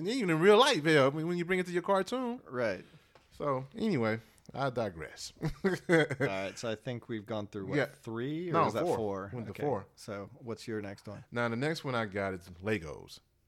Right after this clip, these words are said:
Speaker 1: I love some Legos, man. As a kid, my mom used to get, like, 'cause I had a wild imagination as a kid, man. 'Cause like I said, I had so many toys.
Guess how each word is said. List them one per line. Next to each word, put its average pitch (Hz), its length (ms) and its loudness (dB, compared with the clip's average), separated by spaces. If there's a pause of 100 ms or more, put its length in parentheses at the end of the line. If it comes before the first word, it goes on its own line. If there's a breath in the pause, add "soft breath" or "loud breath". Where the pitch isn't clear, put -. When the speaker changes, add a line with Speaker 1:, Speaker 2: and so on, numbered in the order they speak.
Speaker 1:
I 101 120 -4
love 107 260 0
some 113 160 -4
Legos, 85 460 -4
man. 85 280 -12
As 107 200 -4
a 101 60 -8
kid, 127 280 -2
my 117 60 -2
mom 113 280 -2
used 104 140 -8
to 107 80 -10
get, 98 220 -8
like, 95 300 -8 (1000 soft breath)
'cause 151 140 -4
I 226 60 0
had 208 140 4
a 123 120 2
wild 113 520 0
imagination 107 680 -2
as 92 140 -8
a 95 60 -14
kid, 92 420 -10
man. 90 420 -14
'Cause 117 180 -6
like 131 140 -2
I 127 100 2
said, 123 360 -2
I 123 80 -4
had 131 200 0
so 131 120 -4
many 120 220 -4
toys. 117 500 0